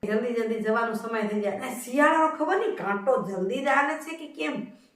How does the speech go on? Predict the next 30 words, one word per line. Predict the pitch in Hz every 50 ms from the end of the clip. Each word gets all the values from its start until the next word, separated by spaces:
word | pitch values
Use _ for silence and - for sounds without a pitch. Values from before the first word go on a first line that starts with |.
| _ -
ઈ | 294 302 - -
જ |
સમજાતું | 269 262 254 254 247 233 226 220 220 220 214 202 - - - _ - 220 214
નથી. | 208 196 196 185 175 - - - - _ _ _ _ _ _ _ -
સવારે | - 262 277 277 269 247 220 208
ઉતાવળ, | 208 233 233 - 247 226 208 196 190
સાંજે | 185 - 233 254 262 254 214 233
આવો | 226 196 196 196 196
તો | 202 202
રાત | 202 240 269 - 277 -
પડી | 285 262 240 240
જાય. | 214 214 208 190 185 - - - - - - - - 208 - - 277 240 226 - - - - _ _ _ _ _ _ _ -
એટલે, | - 240 214 220 220 208 202 - - - -
પણ | - 170
આ | - - 226
વીડિયો | 240 262 254 285 285 277 277
કેવો | 302 311 311 311
લાગ્યો | 285 262 247 226 214 202 185 - - - - - _ _ _ _ _ _
કમેન્ટ | - 196 220 220 220 214 -
કરીને | 220 220 214 214 208
જરૂરથી | 202 214 214 226 226 226 233 226
કહેજો. | 220 233 226 226 226 262 277
અને | 302 - - 214 208 208 202
રોટલા | 196 226 247 262 254 233
બનાવજો, | 233 254 269 269 254 240 208 196
શિયાળાની | 190 190 247 247 240 226 220 220 214 214
બહુ | 220 220 214 202
મોજ | 202 208 208 196 190
આવી | 180 175 175 180 175
જાય. | 170 170 139 -